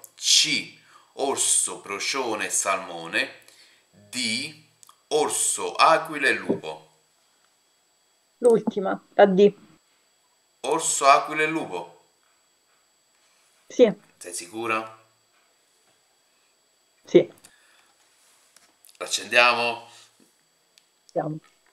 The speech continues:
Speaker 1: Non me la fa scrivere giusta, per favore, cambia. <laughs>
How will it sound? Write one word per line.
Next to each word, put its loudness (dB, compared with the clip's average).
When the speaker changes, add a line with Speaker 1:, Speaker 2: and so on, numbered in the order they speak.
Speaker 1:
Non -4
me 6
la 4
fa 0
scrivere -2
giusta, -4
per -12
favore, -4
cambia. -4
<laughs> -14